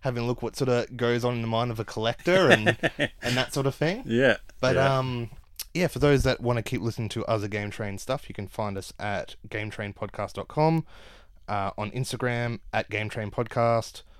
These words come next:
Speaker 1: on Facebook at facebook dot com slash Game Train Podcast, or on Twitter at Game Train Talk.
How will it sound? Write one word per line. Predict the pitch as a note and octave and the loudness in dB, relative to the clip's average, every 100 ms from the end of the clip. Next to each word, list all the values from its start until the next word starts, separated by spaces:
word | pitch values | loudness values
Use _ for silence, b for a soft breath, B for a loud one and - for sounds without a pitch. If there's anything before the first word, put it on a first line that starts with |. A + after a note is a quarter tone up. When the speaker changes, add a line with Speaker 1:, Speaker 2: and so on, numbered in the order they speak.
| b | b
Speaker 1:
on | F#2+ | -12
Facebook | - A#2 - G#2+ G2+ | -4 -2 -2 -6 -6
at | - | -6
facebook | - A2 G#2 F2+ | -6 -4 -6 -6
dot | G2 | -8
com | G#2+ G2+ | -6 -8
slash | - G2 - | -4 -6 -4
Game | G#2 G2+ | -4 -4
Train | G#2+ G2+ | -6 -4
Podcast, | A#2 A2+ A#2 A2 - | -6 -2 -2 -2 -4
or | G2 | -6
on | |
Twitter | F2+ - D#3 C#3 - | -6 0 2 4 2
at | G#2 - | -4 -4
Game | G#2 F#2+ - - - | -6 -8 -12 -20 -12
Train | - G2+ F#2 F2+ - - | -8 -6 -8 -12 -14 -10
Talk. | - A#2 - - | -2 0 -2 -10